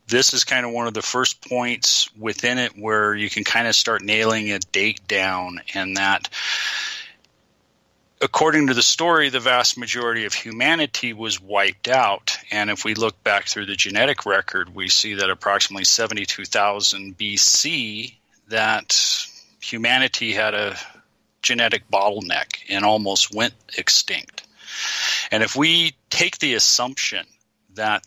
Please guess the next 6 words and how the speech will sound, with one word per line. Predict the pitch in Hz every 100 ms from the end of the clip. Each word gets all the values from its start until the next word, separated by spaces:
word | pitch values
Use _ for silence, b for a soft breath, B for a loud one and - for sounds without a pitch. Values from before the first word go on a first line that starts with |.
| 107
that | 113 120 131
extinction | 131 - - 123 127 - 120 107 101
and | - 104 101 104 98 - -
the | 104
flood | - 117 123
story | - - 110 98 92 87